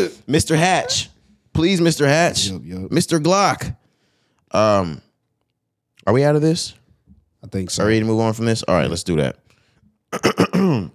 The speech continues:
Speaker 1: Forty-two Doug. I just brought up forty-two Doug a couple of pods ago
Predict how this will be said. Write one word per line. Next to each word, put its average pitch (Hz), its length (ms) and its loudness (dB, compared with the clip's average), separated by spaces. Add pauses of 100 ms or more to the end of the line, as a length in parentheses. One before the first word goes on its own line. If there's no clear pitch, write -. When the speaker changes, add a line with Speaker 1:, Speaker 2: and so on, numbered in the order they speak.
(720)
Speaker 1:
Forty-two 123 500 0
Doug. 117 400 2 (920)
I 101 100 -2
just 107 240 0
brought 113 200 2
up 101 120 0
forty-two 104 440 0
Doug 95 300 2
a 87 40 -2
couple 90 280 -2
of 87 80 -4
pods 90 320 2
ago 87 400 0